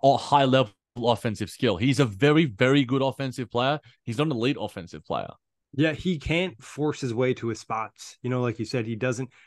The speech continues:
Speaker 2: he might have the will, but he doesn't necessarily have the ability to
Speaker 1: The
Speaker 2: do it.
Speaker 1: way.
Speaker 2: Yeah, you know, it just, it's just not happening right now. He can't handle the basketball.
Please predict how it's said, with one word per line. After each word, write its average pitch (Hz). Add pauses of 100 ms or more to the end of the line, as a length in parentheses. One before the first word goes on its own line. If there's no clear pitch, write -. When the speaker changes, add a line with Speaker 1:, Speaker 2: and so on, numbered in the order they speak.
Speaker 2:
he 151
might 160
have 175
the 135
will, 135
but 127
he 127
doesn't 127
necessarily 123
have 113
the 110 (200)
ability 123
to -
Speaker 1:
The 104
Speaker 2:
do 117
it. -
Speaker 1:
way. 110 (260)
Speaker 2:
Yeah, 127
you 120
know, 127
it 120
just, 127
it's 117
just 107
not 127
happening 127
right 110
now. 107
He 107
can't 127
handle 127
the 113
basketball. 120